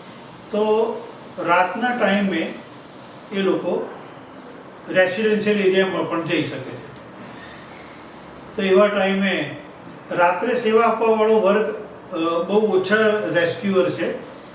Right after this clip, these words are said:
એટલે મેં રાતનો ટાઈમ વધારે પસંદ કર્યો છે કે દિવસે તો સો એક લોકો છે મારા જેવા કે જે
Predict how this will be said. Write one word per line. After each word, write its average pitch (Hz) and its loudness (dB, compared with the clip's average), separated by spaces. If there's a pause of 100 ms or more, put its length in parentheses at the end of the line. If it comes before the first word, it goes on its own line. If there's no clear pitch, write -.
(140)
એટલે 170 -2
મેં 202 0
રાતનો 175 0
ટાઈમ 165 -2
વધારે 147 0
પસંદ 135 -6
કર્યો 139 -6
છે 151 -8
કે 202 -6 (520)
દિવસે 190 0
તો 208 2
સો 170 4
એક 190 2
લોકો 180 0
છે 170 2
મારા 151 2
જેવા 139 -2 (840)
કે 165 2
જે 175 0